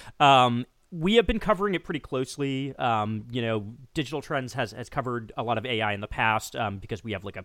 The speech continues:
big computing presence, and that's a big part of it. Um, so I've been following it closely.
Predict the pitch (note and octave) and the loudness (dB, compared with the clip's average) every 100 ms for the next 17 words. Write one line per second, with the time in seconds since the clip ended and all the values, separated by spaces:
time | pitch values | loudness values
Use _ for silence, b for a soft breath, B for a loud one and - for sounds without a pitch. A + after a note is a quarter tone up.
0 | _ A2 - A2 E3 C3+ - A#2 A2 G#2 | _ -8 -8 -8 -2 -2 -2 -6 -6 -8
1 | - G2 G2 G2+ G2 G#2+ G2+ G2 G#2 B | -10 -10 -10 -12 -10 -8 -8 -8 -10 B
2 | B B G#2+ G2 G2 - C3 C3 C3 B2 | B B 0 0 0 2 6 6 6 0
3 | B2 A#2 A2+ - A#2 - A#2 G#2 | 0 0 -4 -2 -4 -2 -4 -4